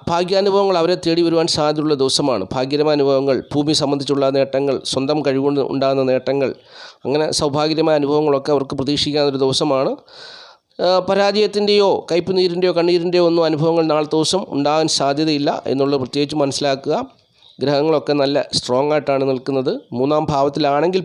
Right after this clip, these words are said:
പോലും ചന്ദ്രൻ മൂന്നാം ഭാവത്തിൽ നിന്നാൽ ദോഷമൊന്നും ചെയ്യത്തില്ല. അതുപോലെ തന്നെ ശുക്രനും കാര്യമായ ദോഷമൊന്നും ചെയ്യത്തില്ല. അവിടെ ജന്മത്തിൻ്റെ അധിപൻ, ഏഹ്, മൂന്നാം ഭാവത്തിൽ നിൽക്കുന്ന ശുക്രനാൽ ബലവാനായിട്ട് നിൽക്കുന്ന ഒരു സമയം കൂടിയാണ്.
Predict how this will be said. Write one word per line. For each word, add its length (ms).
പോലും 260
ചന്ദ്രൻ 380
മൂന്നാം 320
ഭാവത്തിൽ 300
നിന്നാൽ 280
ദോഷമൊന്നും 420
ചെയ്യത്തില്ല. 460
അതുപോലെ 260
തന്നെ 160
ശുക്രനും 500
കാര്യമായ 340
ദോഷമൊന്നും 480
ചെയ്യത്തില്ല. 360
അവിടെ 220
ജന്മത്തിൻ്റെ 460
അധിപൻ, 260
ഏഹ്, 400
മൂന്നാം 420
ഭാവത്തിൽ 320
നിൽക്കുന്ന 400
ശുക്രനാൽ 560
ബലവാനായിട്ട് 540
നിൽക്കുന്ന 320
ഒരു 160
സമയം 380
കൂടിയാണ്. 300